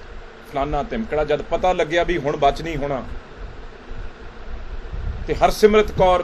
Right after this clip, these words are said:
ਤੇ ਸੁਖਬੀਰ ਸਿੰਘ ਬਾਦਲ, ਇਹ ਪੁਖਤਾ ਮੇਰੇ ਕੋਲ ਰਿਪੋਰਟ ਆ, ਇਹ ਤਿੰਨੋਂ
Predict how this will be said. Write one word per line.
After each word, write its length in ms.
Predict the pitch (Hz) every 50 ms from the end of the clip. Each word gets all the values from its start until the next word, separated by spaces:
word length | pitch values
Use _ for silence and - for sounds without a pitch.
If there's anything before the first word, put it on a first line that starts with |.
| - -
ਤੇ 220 | 185 175 170 156 - - - -
ਸੁਖਬੀਰ 400 | - - 131 131 143 156 170 170
ਸਿੰਘ 240 | - - - 147 143
ਬਾਦਲ, 360 | 135 127 131 127 127 117 110 - - - - - - - - - - - - - - -
ਇਹ 80 | 165
ਪੁਖਤਾ 380 | 147 - 214 208 - - - 220
ਮੇਰੇ 220 | 196 190 - -
ਕੋਲ 180 | - - 151 - -
ਰਿਪੋਰਟ 420 | 151 131 117 - 127 120 117 113
ਆ, 80 | - 107 - - - - - - - - - - - - - - - - - - - - - - - - - - -
ਇਹ 60 | 180 - - -
ਤਿੰਨੋਂ 460 | - 254 240 233 247 254 247 240 226